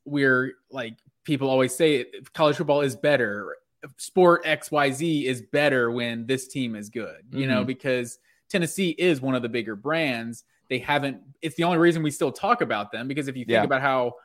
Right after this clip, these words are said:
Speaker 1: how long they haven't been good for, you wouldn't talk about them for another reason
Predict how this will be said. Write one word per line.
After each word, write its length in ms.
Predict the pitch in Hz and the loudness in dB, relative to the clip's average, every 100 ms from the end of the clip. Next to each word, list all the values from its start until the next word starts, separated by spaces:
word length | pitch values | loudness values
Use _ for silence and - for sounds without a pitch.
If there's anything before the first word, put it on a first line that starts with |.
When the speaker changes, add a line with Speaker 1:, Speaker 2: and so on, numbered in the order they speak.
| _ _ | _ _
Speaker 1:
how 100 | 139 | 0
long 280 | 135 165 175 | 4 4 6
they 100 | 143 | 2
haven't 300 | 135 160 135 | 4 2 2
been 160 | 131 117 | -4 0
good 220 | 196 185 | 0 0
for, 360 | 135 127 131 | -2 2 2
you 180 | 139 156 | 2 2
wouldn't 240 | 202 139 - | 2 0 -2
talk 280 | 180 220 | 2 2
about 200 | 170 135 | 2 0
them 120 | 131 123 | 0 -2
for 100 | 131 | -2
another 220 | 123 120 | -2 -2
reason 520 | 156 190 139 127 | -2 -2 -4 -8